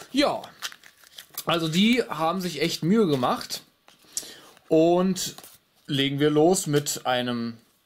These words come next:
zweiten Platz, nämlich Wackling.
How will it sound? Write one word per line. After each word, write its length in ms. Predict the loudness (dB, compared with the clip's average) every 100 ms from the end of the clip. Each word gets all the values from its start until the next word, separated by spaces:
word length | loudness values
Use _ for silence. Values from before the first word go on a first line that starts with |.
| _ _ _ _
zweiten 520 | -6 -2 -2 -2 -8
Platz, 500 | -4 -4 -2 -6 -8
nämlich 720 | -4 -2 0 0 -2 -4 -10 -16 _ _ -14
Wackling. 720 | -4 0 0 -2 -4 -4